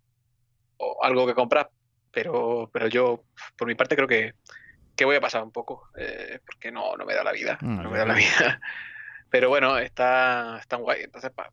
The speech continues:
Speaker 1: para que los quiera, pues la verdad es que mi diez, estupendo. A mí me gusta que, que eso, que la consola dé opciones a todo el mundo, y mientras más haya, por supuesto, mejor.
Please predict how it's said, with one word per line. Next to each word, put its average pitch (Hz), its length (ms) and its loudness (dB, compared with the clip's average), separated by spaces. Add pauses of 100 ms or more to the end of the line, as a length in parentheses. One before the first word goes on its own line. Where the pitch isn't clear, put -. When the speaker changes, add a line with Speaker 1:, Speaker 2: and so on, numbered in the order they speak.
Speaker 1:
para 123 80 -16
que 127 120 -4
los 123 100 -6
quiera, 139 300 -2
pues 120 140 -2
la 123 60 2
verdad - 180 -2
es - 60 -16
que 139 320 0 (220)
mi 117 340 -12
diez, 113 340 -10 (180)
estupendo. - 680 -2
A 113 180 2
mí 135 160 2
me 135 100 0
gusta 139 280 2
que, 92 320 2 (500)
que - 80 0
eso, 143 220 -2 (300)
que 120 100 0
la 117 80 0
consola 123 400 0
dé 127 100 4
opciones 127 360 2
a 123 80 2
todo 127 180 -2
el 127 60 -4
mundo, 131 320 -4 (560)
y 123 100 -4
mientras 113 320 -2
más 123 220 4
haya, 180 240 2 (180)
por 247 120 -8
supuesto, - 560 -8
mejor. - 300 -4